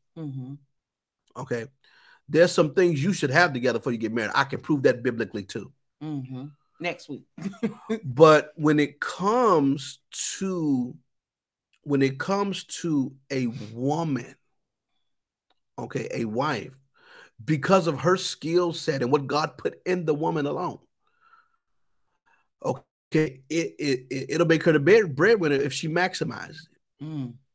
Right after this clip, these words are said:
Speaker 1: Wow.
Speaker 2: Come on now. So, so it says what? She, she, she, she makes, um, she makes linen garments and sells them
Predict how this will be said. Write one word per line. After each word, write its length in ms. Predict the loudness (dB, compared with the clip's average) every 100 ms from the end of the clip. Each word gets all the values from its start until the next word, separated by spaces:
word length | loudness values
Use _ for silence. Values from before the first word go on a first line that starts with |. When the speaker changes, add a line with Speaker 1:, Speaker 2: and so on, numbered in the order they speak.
| _ _ _ _ _ _ _ _ _ _ _ _ _ _
Speaker 1:
Wow. 380 | -8 -6 -6 -8 -14 2
Speaker 2:
Come 160 | 4 6
on 140 | 4
now. 220 | 2 0 -6 _ -20 -20 -20 -20 -20 _ _ -8
So, 540 | 8 12 12 8 -2 _ _ _
so 240 | -2 4 4
it 60 |
says 320 | 6 4 4
what? 280 | 4 0 0
She, 280 | -2 -2 -2
she, 260 | -2 0 0
she, 320 | 0 -4 -4 -16 -16
she 260 | -8 -4 0
makes, 500 | 2 2 0 -6 -6 -4
um, 440 | -2 -4 -8 -14 _ _ _ _ _ _ _ -10
she 240 | -4 0
makes 480 | 2 2 2 -4 -12 -14 -20 _ -6
linen 680 | 0 4 6 6 2 -2 -12 _ _ _ _ _ _ -8
garments 400 | 2 4 4 2
and 140 | -2 -4
sells 460 | 2 4 4 0
them 200 | -6 -14